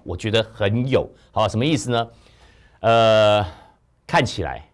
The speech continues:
九月份营收有部分的公司会不错啊。如果这样子来看的话，那么也就修正到这个地方，我们来关心到重点的股票，它如果能上来，那理论上其他股票会跟。好，我在这样大概录了十六分钟左右的节目，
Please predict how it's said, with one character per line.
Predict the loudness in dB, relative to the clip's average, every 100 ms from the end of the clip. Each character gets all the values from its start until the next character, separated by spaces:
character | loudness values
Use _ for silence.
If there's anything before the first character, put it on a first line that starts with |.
| _ _ _
九 | 2
月 | 4
份 | 4 2
营 | 2
收 | 2 2
有 | 0
部 | 0
分 | -2
的 | 0
公 | -2
司 | -2 -2
会 | -2
不 | -2
错 | -8 -8 -8 -4
啊。 | -2
如 | -2
果 | 0 0
这 | 2
样 | 0
子 | 0
来 | -6
看 | -4 -4
的 |
话， | -2 -4 -4 _
那 | -4 -2
么 |
也 | 0
就 | -2
修 | 0 2 2
正 | 4 0 2
到 | 0
这 | 2
个 | -2
地 | -2
方， | -2 -4 -6 _ _
我 | -2
们 | 0 2
来 | 2
关 | 2 0
心 | -2 -2
到 | 0 -2
重 | 2 2
点 | 2 -2
的 | -6
股 | -4
票， | -2 -2 -4
它 | -2 0
如 | 2
果 | 0
能 | -2 -4
上 | -4 2 2 2
来， | -2 -6 -6
那 | -2
理 | 0 0 0 0
论 | 2 2
上 | 0 -2 -6 _
其 | -8 2
他 | 2
股 | 2
票 | 0 2
会 | 0
跟。 | 0 -4 -4
好， | -4 -4
我 | 2
在 | 2
这 | 4
样 | 2 -2 _ -20 _
大 | 2
概 | 4 4
录 | 4 4
了 | 4 4
十 | 0 -2 0 4
六 | 4
分 | 4 2
钟 | 0 0
左 | -4 -2
右 | 0
的 | -2
节 | -6 -8
目， | -8